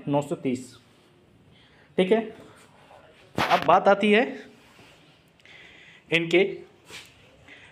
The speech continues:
efficiency test और प्रैक्टिकल टेस्ट और फिजिकल टेस्ट ये होना है। ठीक है, फिजिकल एफिशिएंसी,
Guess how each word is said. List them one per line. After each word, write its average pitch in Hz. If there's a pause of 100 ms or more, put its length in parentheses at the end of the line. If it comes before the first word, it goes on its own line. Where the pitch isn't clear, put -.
(120)
efficiency 196
test 185
और 185 (520)
प्रैक्टिकल 165
टेस्ट 185
और 185
फिजिकल 175
टेस्ट - (1200)
ये 156
होना 156
है। 101 (260)
ठीक 185
है, 220 (1300)
फिजिकल 160 (480)
एफिशिएंसी, 151